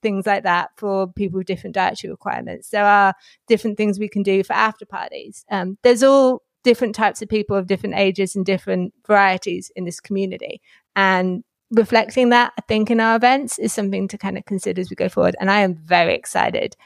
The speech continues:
to see that in the next iteration of WordCamp Europe, because I feel that we're getting there in all aspects and we kind of get better each time.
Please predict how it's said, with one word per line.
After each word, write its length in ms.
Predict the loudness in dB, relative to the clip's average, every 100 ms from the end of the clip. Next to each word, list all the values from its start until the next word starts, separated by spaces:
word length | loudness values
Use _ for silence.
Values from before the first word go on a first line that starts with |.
| _
to 100 | -8
see 240 | -4 -2 -2
that 240 | -4 -6 _ _ _ _ -2
in 400 | 0 0 -2 0
the 120 | 2
next 540 | 2 0 -6 -16 -16 -6
iteration 500 | -4 0 -2 -4 -6
of 40 | -6
WordCamp 380 | -6 -8 -8
Europe, 220 | -8 -10 -10
because 160 | -10 -8
I 80 |
feel 260 | -4 2 4
that 120 | 4
we're 80 | 0
getting 380 | 4 2 4 4
there 340 | 6 6 4 0 _ _ _
in 140 | 2 4
all 180 | 4 2
aspects 720 | -2 -2 0 0 -2 -14 -14
and 160 | -10 -8
we 100 | -8
kind 260 | -6 -4 -4
of 120 | -4
get 180 | -8 -4
better 300 | -4 -4 -6
each 220 | -10 -12
time. 320 | -10 -10 -12